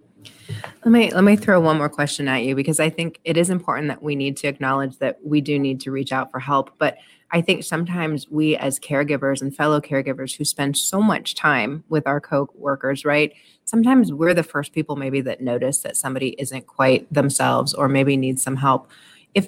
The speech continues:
if I'm that coworker and I'm looking at somebody and I'm thinking,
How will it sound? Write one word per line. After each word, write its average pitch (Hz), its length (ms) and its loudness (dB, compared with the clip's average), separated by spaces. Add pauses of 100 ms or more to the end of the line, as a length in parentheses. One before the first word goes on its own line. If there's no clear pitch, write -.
(120)
if 208 100 0
I'm 285 360 2
that - 200 0
coworker 147 560 0
and 147 260 -2
I'm 185 220 0
looking 160 300 -2
at - 120 -8
somebody 143 320 -2
and 139 120 -2
I'm 139 100 0
thinking, 143 400 -6